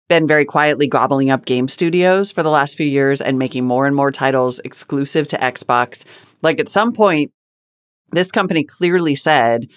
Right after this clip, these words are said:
"Xbox is not a hobby for us." You know, it had, had been kind of a side business, and they went, like, "This is a way to keep," and they launched Game Pass.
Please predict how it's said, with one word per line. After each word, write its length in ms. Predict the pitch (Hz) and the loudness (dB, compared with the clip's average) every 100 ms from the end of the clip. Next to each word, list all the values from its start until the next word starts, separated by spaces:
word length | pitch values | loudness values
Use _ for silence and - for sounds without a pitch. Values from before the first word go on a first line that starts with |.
| _ _ | _ _
"Xbox 360 | 160 - 247 247 | -6 -2 -2 -2
is 100 | 190 | 0
not 160 | 160 | 0
a 40 | 127 | 2
hobby 340 | 139 151 117 | 0 0 -2
for 180 | 110 78 | -4 -6
us." 340 | 53 - - - | -8 -12 -16 -4
You 100 | 143 | 0
know, 160 | 135 | 2
it 80 | 143 | 2
had, 180 | 170 151 | 2 2
had 240 | 170 165 | 0 0
been 220 | 151 165 185 | 2 0 0
kind 220 | 175 151 | -2 -2
of 60 | 127 | -2
a 40 | |
side 320 | - 131 170 | 0 0 0
business, 480 | 131 117 123 110 - | -2 -4 -4 -6 -4
and 160 | 131 127 | -4 -2
they 60 | |
went, 240 | 131 131 123 | -2 -4 -4
like, 180 | 123 | -2
"This 180 | 147 156 | 0 0
is 280 | 156 143 123 _ _ - | 0 0 -4 _ _ -2
a 80 | 139 | 2
way 300 | 135 147 151 | 4 4 2
to 140 | 147 | -4
keep," 200 | - 147 | -4 -2
and 140 | 143 | 0
they 220 | 147 139 131 | 2 0 0
launched 440 | 135 127 117 - | 0 0 -2 -8
Game 240 | 120 120 | -8 -6
Pass. 460 | 143 151 151 151 | -4 0 0 -2